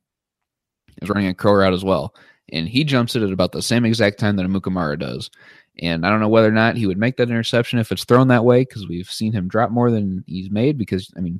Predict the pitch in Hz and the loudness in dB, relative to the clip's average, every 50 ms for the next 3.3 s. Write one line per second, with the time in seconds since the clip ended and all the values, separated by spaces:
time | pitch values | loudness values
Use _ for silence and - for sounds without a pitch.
0 | _ _ _ - - - 90 90 92 - _ _ 92 87 90 - _ _ _ _ | _ _ _ -12 -10 -8 -6 -6 -6 -6 _ _ -12 -12 -12 -12 _ _ _ _
1 | _ _ _ 98 92 85 - 113 110 104 101 - - 139 139 147 - - 101 92 | _ _ _ -4 -2 0 2 2 2 2 0 4 4 4 4 6 2 -2 -4 -2
2 | 98 98 101 95 92 - - - _ _ - 101 107 104 101 104 123 139 135 104 | 0 -2 -2 -2 -2 -4 -6 -8 _ _ -10 -4 -2 -2 0 2 2 2 2 2
3 | 95 92 90 87 104 | 2 0 0 -2 -4